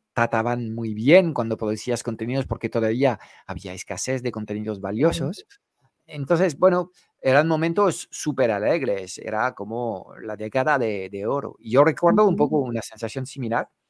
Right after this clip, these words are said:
Speaker 1: cuando llegué en España en, en noventa y ocho, noventa y nueve, después de Portugal,
Speaker 2: Sí.
Speaker 1: sí. Am, España era como la, la,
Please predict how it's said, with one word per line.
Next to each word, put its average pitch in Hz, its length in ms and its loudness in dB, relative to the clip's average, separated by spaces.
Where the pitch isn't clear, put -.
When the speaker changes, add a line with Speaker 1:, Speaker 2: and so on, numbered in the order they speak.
Speaker 1:
cuando 117 260 -4
llegué 113 220 -2
en 139 80 -4
España 127 420 -4
en, 107 240 -8
en 107 200 -8
noventa 98 480 -8
y 95 400 -14
ocho, 165 300 -6
noventa 101 320 -8
y 98 40 -4
nueve, 120 380 -2
después - 280 -20
de 120 80 -12
Portugal, - 500 -6
Speaker 2:
Sí. - 160 -18
Speaker 1:
sí. - 40 -20
Am, 117 440 2
España 113 460 0
era 135 240 6
como 117 260 0
la, 104 260 -2
la, 98 300 -4